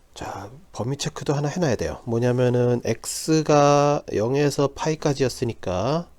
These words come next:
그 여기 나오는 요 반각 이분의 파-, 이분의 X는 영에서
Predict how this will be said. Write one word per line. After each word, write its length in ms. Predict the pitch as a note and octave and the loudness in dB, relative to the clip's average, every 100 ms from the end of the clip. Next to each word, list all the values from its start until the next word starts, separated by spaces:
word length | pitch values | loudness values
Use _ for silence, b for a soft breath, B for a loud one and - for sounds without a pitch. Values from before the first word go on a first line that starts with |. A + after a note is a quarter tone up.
| - - | -20 -8
그 500 | A2 G#2+ G#2 G2 G2+ b - - | -4 -2 -2 -2 -6 b -20 -8
여기 180 | G#2+ A#2 | -4 -2
나오는 420 | A#2 A2+ A#2 A2+ | -2 -2 -2 -2
요 80 | G#2+ | -4
반각 680 | - A2 B2 B2 F2 A2 - - - B B - | -4 -6 -4 -4 -4 -4 -8 -18 -20 B B -8
이분의 320 | G#2+ A2 B2 - | -6 -2 -2 -4
파-, 140 | - - | -8 -10
이분의 440 | - B2+ C#3 C#3 F#2+ | -8 -6 -2 -2 -2
X는 640 | - - G#2+ F2+ G#2+ E3+ F#3+ - - b b - | -8 -8 -6 -4 -4 -4 -6 -12 -20 b b -10
영에서 680 | - D#2+ - G2 C3 E3 G3 | -6 -6 -6 -6 0 0 -2